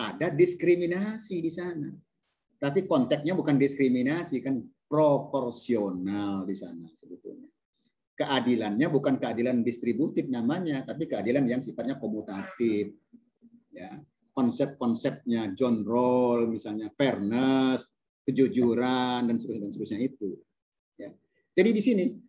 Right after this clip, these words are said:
menghargai, melindungi hak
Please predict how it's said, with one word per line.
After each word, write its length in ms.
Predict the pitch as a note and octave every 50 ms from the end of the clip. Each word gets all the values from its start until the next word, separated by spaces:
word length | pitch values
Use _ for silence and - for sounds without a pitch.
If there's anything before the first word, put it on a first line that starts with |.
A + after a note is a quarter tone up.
| _
menghargai, 960 | - E3 F#3+ E3 C#3+ D3 D#3+ D3+ - - B2+ D3 D#3+ E3+ F#3 F#3+ G#3 G#3 G3 - _ -
melindungi 920 | C#3 C#3 C3 A#2+ A#2+ A2+ G#2+ G#2+ C3+ F#3 G#3 G#3 F#3+ E3 D3+ B2+ - - - _ - D#3+
hak 320 | G#3 A#3+ - - -